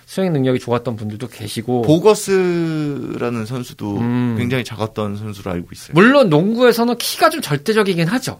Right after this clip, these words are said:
Speaker 2: 그렇죠.
Speaker 1: 확실히.
Speaker 2: 아무래도. 네.
Speaker 1: 키가 피지컬적인 부분에서 차지하는 비중이 좀 많이 크기도 하고 농구랑 축구가 섞인 느낌이 저는 미식축구 같거든요.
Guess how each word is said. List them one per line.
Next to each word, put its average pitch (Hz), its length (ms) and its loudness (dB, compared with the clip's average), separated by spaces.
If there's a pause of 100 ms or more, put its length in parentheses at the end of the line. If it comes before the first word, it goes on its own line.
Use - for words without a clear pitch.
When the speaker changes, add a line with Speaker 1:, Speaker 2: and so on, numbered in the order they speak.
Speaker 2:
그렇죠. - 300 0
Speaker 1:
확실히. 139 80 4
Speaker 2:
아무래도. 101 500 0
네. 90 80 -8
Speaker 1:
키가 254 720 4
피지컬적인 240 720 -2
부분에서 165 580 -4
차지하는 214 380 -2
비중이 127 320 -4
좀 123 160 -6
많이 104 260 -4
크기도 131 360 -4
하고 139 580 -4
농구랑 185 540 0
축구가 254 340 -2
섞인 285 380 -4
느낌이 220 400 -6
저는 147 240 -2
미식축구 123 400 -6
같거든요. 101 500 -10